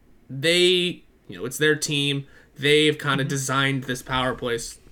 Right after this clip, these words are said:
Speaker 1: you know, with Todd Reirden, sort of designed it. Let them take charge because it is their thing." He's, he might feel like the outsider kinda coming in and doing his helpful job, not taking it over. Whereas,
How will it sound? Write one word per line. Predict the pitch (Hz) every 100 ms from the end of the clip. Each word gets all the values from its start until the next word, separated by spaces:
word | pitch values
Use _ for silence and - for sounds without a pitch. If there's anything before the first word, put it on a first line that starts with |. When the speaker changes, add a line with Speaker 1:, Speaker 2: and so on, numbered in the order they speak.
| -
Speaker 1:
you | 101
know, | 107
with | 127 135
Todd | 135 135 123
Reirden, | 123 123 131 131 -
sort | - 170
of | 160
designed | 151 135 131 135 127
it. | 123 - - _
Let | - 160 160 139
them | 143 147 139
take | 139 151 135
charge | - 135 131
because | 127 123 131
it | 135
is | 120 113
their | 120 123 127 123
thing." | 117 113 95
He's, | 95 127 135 131
he | - 143 143 139 - -
might | 131 143 143
feel | - 127 127
like | 143
the | 160
outsider | 196 214 - 98 101
kinda | 131 113
coming | 151 131 175
in | 214
and | 143 127
doing | 127 127
his | 131 127
helpful | - 170 175 - 143
job, | 123 127 123 127
not | 123 120
taking | - 117 104 123
it | 123
over. | 143 147 - - - - - -
Whereas, | 135 131 120 120 117 -